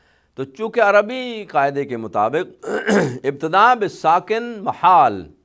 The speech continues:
مشکل نہیں بلکہ ناممکن ہے۔ باقی زبانوں میں مشکل ہے لیکن ممکن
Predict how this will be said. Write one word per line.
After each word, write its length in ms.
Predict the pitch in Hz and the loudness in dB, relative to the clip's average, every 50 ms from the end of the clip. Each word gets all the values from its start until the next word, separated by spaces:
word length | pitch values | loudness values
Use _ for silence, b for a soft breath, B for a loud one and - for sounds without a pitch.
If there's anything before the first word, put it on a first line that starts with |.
| _ _ _ - | _ _ _ -4
مشکل 380 | 147 175 165 - - 196 180 | -4 -4 -4 -4 -8 -8 -8
نہیں 440 | 160 151 143 139 135 127 131 151 196 | -8 -8 -8 -10 -8 -8 -8 -10 -8
بلکہ 320 | 180 151 131 120 - 160 165 | -6 -6 -8 -8 -10 -12 -12
ناممکن 680 | 147 131 120 113 113 113 117 120 123 - 214 214 175 | -8 -6 -4 -4 -4 -6 -8 -12 -10 -4 -4 -4 -4
ہے۔ 220 | 117 95 73 67 _ _ _ _ _ _ _ _ _ _ _ _ _ _ _ _ _ _ _ _ _ _ _ _ _ _ _ _ _ _ _ _ | -4 -10 -16 -20 _ _ _ _ _ _ _ _ _ _ _ _ _ _ _ _ _ _ _ _ _ _ _ _ _ _ _ _ _ _ _ _
باقی 320 | 120 127 127 127 180 202 | -2 -2 -2 -2 -6 -6
زبانوں 400 | 185 185 170 160 156 156 165 170 | -4 -4 -2 -2 -4 -4 -6 -8
میں 180 | 175 180 190 196 | -10 -10 -10 -10
مشکل 520 | 180 165 165 170 165 - - 214 214 196 | -8 -8 -8 -8 -8 -6 -6 -4 -4 -2
ہے 200 | 170 156 160 170 | -4 -4 -6 -6
لیکن 300 | 190 175 156 143 - 143 | -8 -8 -10 -10 -8 -10
ممکن 580 | 139 127 127 131 135 135 - 170 156 147 160 | -8 -6 -6 -8 -8 -8 -8 -8 -8 -8 -10